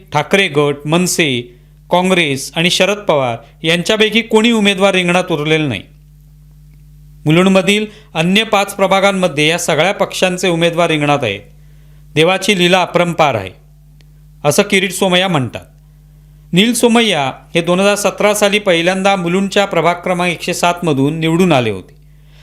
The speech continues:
ते दुसऱ्यांदा महानगरपालिका निवडणुकीला सामोरे जात आहेत. मुलुंड हा भाग भाजपचा बालेकिल्ला मानला जातो. या भागात गुजराती, मारवाडी समाजाची लोकसंख्या मोठ्या प्रमाणावर आहे. मराठी तिथे मोठ्या संख्येने आहेत.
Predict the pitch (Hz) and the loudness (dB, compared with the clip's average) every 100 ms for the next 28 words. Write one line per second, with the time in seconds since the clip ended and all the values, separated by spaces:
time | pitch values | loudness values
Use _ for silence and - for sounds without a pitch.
0 | - 208 202 190 208 220 226 233 190 190 | -4 0 0 0 2 2 2 2 2 2
1 | 190 202 202 185 185 196 180 175 175 175 | 2 0 0 0 2 2 0 0 -2 -2
2 | 180 180 175 147 147 147 113 104 92 - | 0 0 0 0 2 0 0 -6 -10 -16
3 | - - - - - - - - - 160 | -20 -20 -20 -20 -20 -20 -20 -14 -2 2
4 | 196 220 220 - 175 185 185 151 151 - | 4 2 -2 -2 0 2 2 0 -6 -2
5 | 143 151 185 190 190 190 202 - 135 151 | -2 0 0 0 0 0 -2 -4 -2 0
6 | 196 208 190 185 156 139 135 110 104 - | 0 0 0 0 0 0 -2 -4 -10 -16
7 | - - - - - - 165 180 185 185 | -20 -20 -20 -20 -20 -4 0 2 2 2
8 | 190 156 151 180 190 196 185 170 165 175 | 0 -2 0 2 2 2 2 2 2 2
9 | 175 180 180 175 175 170 185 165 165 - | 0 0 0 2 2 0 0 0 -2 -2
10 | 180 165 185 170 202 208 165 139 110 92 | -2 -2 -2 0 0 0 2 0 0 -4
11 | - - - - - - - - 151 190 | -12 -20 -20 -20 -20 -20 -20 -4 0 0
12 | 220 240 233 214 220 185 185 190 175 147 | 0 -2 -2 0 2 2 0 0 0 0
13 | 147 120 95 | 0 -2 -6